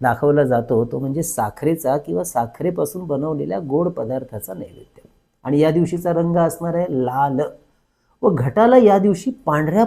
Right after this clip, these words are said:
फुलांची माळ घातली जाते. अनंत, मोगरा, चमेली किंवा तगर या फुलांची माळ घालावी. तिसरा दिवस, वार बुधवार, चोवीस सप्टेंबर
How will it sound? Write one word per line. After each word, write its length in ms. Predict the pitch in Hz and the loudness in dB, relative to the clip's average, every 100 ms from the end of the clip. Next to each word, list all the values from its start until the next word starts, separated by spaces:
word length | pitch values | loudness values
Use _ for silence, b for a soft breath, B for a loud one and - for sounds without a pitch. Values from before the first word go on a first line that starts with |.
| 233 | 2
फुलांची 580 | 165 151 143 - - - _ _ | 2 4 2 -2 -10 -16 _ _
माळ 240 | 123 131 131 | 0 2 2
घातली 360 | 120 113 127 | 0 -2 -2
जाते. 420 | 123 117 120 117 B B | 0 -2 -2 -4 B B
अनंत, 420 | - 131 135 120 117 | -4 0 2 0 -2
मोगरा, 600 | 113 127 139 127 120 117 | -2 0 2 2 2 0
चमेली 540 | - 143 165 131 120 | -4 -4 -2 0 -2
किंवा 240 | 117 127 135 - | -2 -4 -4 0
तगर 320 | 170 170 135 135 B B | 2 4 2 -2 B B
या 60 | - | -10
फुलांची 420 | - 143 135 147 | -2 -2 -2 -4
माळ 260 | 135 110 117 | -6 -8 -10
घालावी. 400 | 95 90 - _ _ _ _ _ b b b - | -14 -18 -20 _ _ _ _ _ b b b 0
तिसरा 320 | 220 220 240 | 2 6 6
दिवस, 500 | 180 120 104 - - - _ _ 135 | 6 2 -2 -8 -14 -18 _ _ -2
वार 180 | 135 | 0
बुधवार, 400 | 143 131 135 156 170 - _ _ _ - | 2 4 4 2 -2 -14 _ _ _ 0
चोवीस 340 | 160 156 - | 4 4 2
सप्टेंबर 480 | - - - 92 - | -4 -10 -12 -14 -14